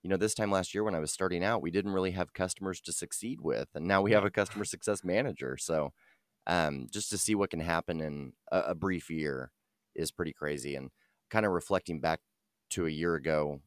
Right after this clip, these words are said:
Speaker 1: with the family and everything, my cousin Scott and I had organized, like, a big kind of, you know,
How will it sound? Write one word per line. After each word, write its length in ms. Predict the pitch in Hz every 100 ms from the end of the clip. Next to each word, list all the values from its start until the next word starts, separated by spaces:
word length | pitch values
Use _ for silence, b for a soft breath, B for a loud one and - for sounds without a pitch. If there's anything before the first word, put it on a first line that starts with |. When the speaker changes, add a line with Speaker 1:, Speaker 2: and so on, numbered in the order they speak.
| _ _
Speaker 1:
with 160 | - -
the 80 | -
family 400 | 85 92 123 85
and 100 | 69
everything, 580 | 65 69 73 71 67 65 _ _ _ _
my 280 | 80 80 73
cousin 320 | - 95 76
Scott 260 | - 87 98
and 80 | 92
I 80 | 78
had 140 | 78
organized, 600 | 78 78 73 71 71 -
like, 160 | 73 -
a 40 |
big 580 | - - 92 87 78 80 - _ _ _ _
kind 160 | 87
of, 260 | 82 67 - _ _ _ _ _ _ _
you 100 | 87
know, 220 | 80 67